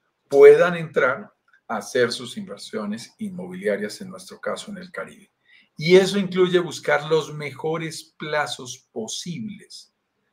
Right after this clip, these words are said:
para pagar ese enganche inicial, cuota inicial, o down payment,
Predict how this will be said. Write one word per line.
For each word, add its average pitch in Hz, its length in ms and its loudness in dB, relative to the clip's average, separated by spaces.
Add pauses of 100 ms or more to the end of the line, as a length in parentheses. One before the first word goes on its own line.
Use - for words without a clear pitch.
(160)
para 120 300 0
pagar 113 360 -2
ese 127 200 -8
enganche 123 460 -6
inicial, 113 500 -6
cuota 123 300 -2
inicial, 104 640 -8 (540)
o 92 260 -6
down 110 280 -2
payment, 113 520 -4